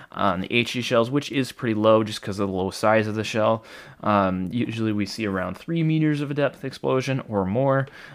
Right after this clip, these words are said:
Uh, the overmatch is gonna be <laughs> a disappointing six millimeters. You're not overmatching anything that you're gonna see. The arming threshold is seventeen millimeters, and the fuse timer is, uh, zero point zero one seconds.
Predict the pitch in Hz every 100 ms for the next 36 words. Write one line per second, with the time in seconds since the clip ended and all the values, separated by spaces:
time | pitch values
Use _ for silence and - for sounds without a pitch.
0 | - 110 110 - 170 170 170 160 147 175
1 | 185 165 170 123 139 120 - - 143 147
2 | 151 127 127 120 113 - 127 - 110 101
3 | 98 101 110 117 123 123 123 113 107 98
4 | 101 95 90 98 95 92 - 98 92 -
5 | 98 101 123 131 135 127 127 117 - 110
6 | 104 - 139 139 127 120 120 113 113 110
7 | 110 - - - 214 208 147 127 - 104
8 | 101 101 95 95 - 101 95 95 110 101
9 | - 98 98 92 92 85 - 90 - 147
10 | 131 98 -